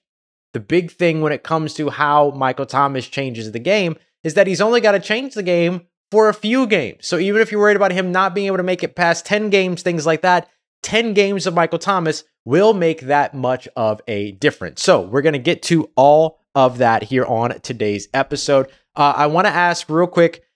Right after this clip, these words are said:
uh, yesterday's episode, there was something weird with the audio. So we're here live on the Locked On Saints YouTube page. So I am gonna use this as an opportunity to say, if you hear anything weird with the audio, please speak up. Please say something. I have no idea what happened in yesterday's episode.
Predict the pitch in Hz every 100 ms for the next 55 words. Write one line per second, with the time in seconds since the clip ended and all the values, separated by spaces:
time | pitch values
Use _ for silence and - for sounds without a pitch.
0 | _ _ - 151 147 135 156 175 - 185
1 | 175 - 165 160 160 - 156 147 147 139
2 | 165 147 139 120 147 175 151 151 147 -
3 | 143 151 151 151 151 147 - - 139 127
4 | 127 113 170 165 151 143 151 156 - 139
5 | 143 139 147 - 131 139 123 - 151 151
6 | 151 151 151 143 - _ - - 139 131
7 | 160 160 151 147 139 139 127 135 135 131
8 | - 139 135 127 - 135 120 98 120 175
9 | 175 165 147 147 135 135 135 127 123 120
10 | 120 - _ _ _ 139 160 165 156 -
11 | 147 135 143 135 - 139 127 135 123 127
12 | 120 120 101 107 143 151 131 127 113 113
13 | 107 113 180 185 180 175 185 170 180 170
14 | 185 185